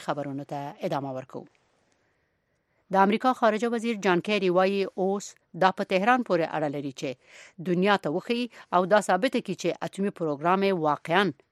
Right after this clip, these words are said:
یو سوله ییز پروګرام دی. جان کیری نن په پاریس کې د فرانسې د خارجه وزیر سره یو ځای په خبري کنفرانس کې دا خبره کړې ده. لکه څنګه چې جان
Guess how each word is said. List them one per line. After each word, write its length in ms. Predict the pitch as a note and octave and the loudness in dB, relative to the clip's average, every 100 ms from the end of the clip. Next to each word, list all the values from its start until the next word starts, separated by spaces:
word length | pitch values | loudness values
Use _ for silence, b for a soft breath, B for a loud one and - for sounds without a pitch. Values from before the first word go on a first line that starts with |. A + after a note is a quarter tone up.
| G3+ | -2
یو 80 | F#3+ - | -2 -2
سوله 180 | C#3+ | -6
ییز 120 | C#3 - | -6 -10
پروګرام 360 | C3 C3 C3 - | -10 -10 -10 -12
دی. 80 | - _ _ B B B B G#3 | -18 _ _ B B B B 2
جان 180 | G#3 F#3+ | 4 4
کیری 200 | B3 A3+ A3+ | 2 2 0
نن 120 | A3 | -2
په 120 | G3+ | 0
پاریس 240 | G3+ G#3 - | 0 0 -2
کې 100 | G3 | -2
د 80 | |
فرانسې 380 | F#3+ E3+ D#3+ F#3 | -2 -2 -2 -2
د 80 | E3+ | 0
خارجه 340 | E3 D#3 E3+ | -2 0 0
وزیر 240 | E3 F3 - | 0 -2 -4
سره 240 | E3+ D3+ D#3+ | -6 -4 2
یو 80 | G#3+ G#3 | 4 4
ځای 160 | G#3+ - | 0 0
په 80 | G#3 | 0
خبري 240 | G3 G#3 | 0 -2
کنفرانس 460 | G#3 F#3+ G#3 F#3 - | -4 -4 -4 -4 -4
کې 100 | C#3+ | -8
دا 80 | - | -6
خبره 240 | C#3+ C3+ - | -8 -8 -10
کړې 160 | C3+ - | -12 -14
ده. 40 | - _ _ B B B B - | -20 _ _ B B B B 0
لکه 140 | G#3 A3 | 2 2
څنګه 180 | B3+ A#3+ | 2 0
چې 60 | A#3 A3 | 0 2
جان 160 | G#3+ | 2